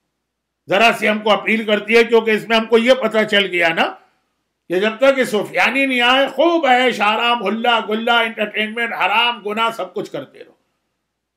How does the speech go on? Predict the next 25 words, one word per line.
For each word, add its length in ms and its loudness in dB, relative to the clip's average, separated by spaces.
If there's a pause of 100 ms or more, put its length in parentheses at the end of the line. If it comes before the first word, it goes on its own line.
(1700)
इमाम 320 -2
को 160 -4
मानते 380 0
भी 160 -6
हैं, 140 4
इमाम 320 0
से 120 0
मोहब्बत 480 0
भी 180 -2
करते 340 0
हैं 80 2
और 280 4 (160)
सिंसियरिटी 840 -2
के 100 2
साथ 320 0
करते 260 -2
हैं, 60 2
इमाम 340 -2
के 120 -2
लिए 200 -4
चेंज 340 0
होने 240 4
को 140 0
भी 140 -2
तैयार। 460 -8